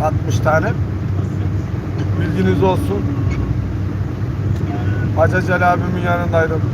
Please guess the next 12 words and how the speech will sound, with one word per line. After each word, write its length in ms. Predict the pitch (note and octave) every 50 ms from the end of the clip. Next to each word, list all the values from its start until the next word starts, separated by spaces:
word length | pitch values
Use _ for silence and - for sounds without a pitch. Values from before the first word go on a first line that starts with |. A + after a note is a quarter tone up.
| - -
Zafer 260 | - D#3+ D3 E3 E3+
abimin 340 | E3+ E3+ E3+ E3 - - -
yanındaydım. 460 | F3 E3+ D#3+ D#3+ D#3+ D#3+ D#3+ D#3+ D#3 D3+ D3 - -
Güzel, 200 | - - E3+ D#3 - - - - - - - - - - - - - - - - - -
güzel 300 | - D3+ D#3+ E3 D#3+ D#3+
abilerle, 340 | D#3 D3+ C#3 C#3 C#3 C#3 C3 B2+ B2+ -
güzel 240 | - D3 C#3+ C#3+ -
kardeşlerle 540 | - - - - - - - - - - G2+
oturduk. 560 | G3 G3 - - - - G2 - - - - - - - - - - - - - - - - - - - - C3+ C#3 - - - - - - - - - - - - - - - - - - - - -
İyi 100 | - E3
hayvanlar 460 | E3+ E3+ F3 F3+ E3+ E3+ - E3 D#3+
aldık. 320 | D3+ C#3+ D3+ D3+ D3+ -